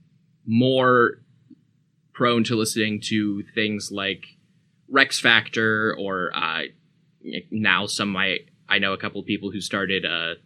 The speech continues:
So You Think You Can Rule Persia in the same sort of model as Rex Factor. Um, and that's been fun to listen to because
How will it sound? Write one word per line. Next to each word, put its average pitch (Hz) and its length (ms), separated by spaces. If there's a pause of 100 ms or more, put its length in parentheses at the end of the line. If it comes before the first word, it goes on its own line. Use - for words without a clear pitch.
(400)
So 139 200
You 123 220
Think 113 260
You 113 100
Can 104 180
Rule 95 160
Persia 113 460
in 101 100
the 98 100
same 98 220
sort 87 180
of 85 100
model 104 360
as 98 120
Rex 98 280
Factor. 95 580 (380)
Um, 87 440
and 139 140
that's 160 180
been 127 160
fun 120 240
to 117 100
listen 113 320
to 107 200
because 104 640